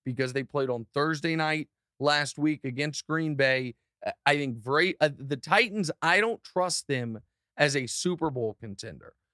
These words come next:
But do I trust them in the regular season to find ways to keep games close and potentially steal a victory? Absolutely.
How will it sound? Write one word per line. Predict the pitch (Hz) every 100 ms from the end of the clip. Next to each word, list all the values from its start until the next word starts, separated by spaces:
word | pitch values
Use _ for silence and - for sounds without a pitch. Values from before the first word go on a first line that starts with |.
| _ _
But | 160 135
do | 156 185
I | 202 202
trust | - 185 180 -
them | 139 135
in | 127
the | 113
regular | 117 156 175 196 185
season | - 180 160 120 101 - _ _ -
to | 151
find | - _ 156 175 202 202 151
ways | 156 135 110 107 - - _ _
to | 147
keep | 120 - 190 202 - _
games | 175 170 160 139
close | - - 143 185 196 - - - _ _
and | 135 139
potentially | 139 - 170 175 180 175 160
steal | - 165 170 165
a |
victory? | 143 165 - 170 175 156 -
Absolutely. | 156 - - 151 165 - 170